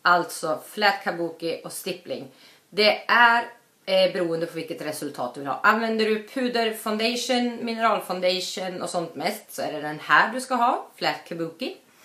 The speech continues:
Den tycker jag man ska ha i alla fall. Det är för täckande resultat. Du mer buffar in produkten. Och för ett mer airbrushat, naturligt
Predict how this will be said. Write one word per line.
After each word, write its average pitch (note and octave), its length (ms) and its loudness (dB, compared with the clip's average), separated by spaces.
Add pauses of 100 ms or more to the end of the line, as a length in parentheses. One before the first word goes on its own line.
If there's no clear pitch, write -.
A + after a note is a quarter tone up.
(300)
Den F#3+ 140 -6
tycker F3 220 -4
jag E3+ 80 2
man D#3 80 0
ska - 140 -10
ha - 340 -2
i F3+ 160 -8 (120)
alla D3 360 0
fall. G3+ 480 6 (360)
Det G#3 80 -6
är G#3+ 140 2
för G#3 140 -4
täckande D#3 580 -6
resultat. G3+ 600 0 (200)
Du D#3+ 160 -10
mer C3+ 300 -6 (200)
buffar F3 400 -2
in F#3 240 -4
produkten. G3+ 460 -2 (680)
Och B3+ 180 2
för C#4+ 60 4
ett C4+ 120 4
mer A#3+ 240 2
airbrushat, A3 720 4
naturligt G3 760 -4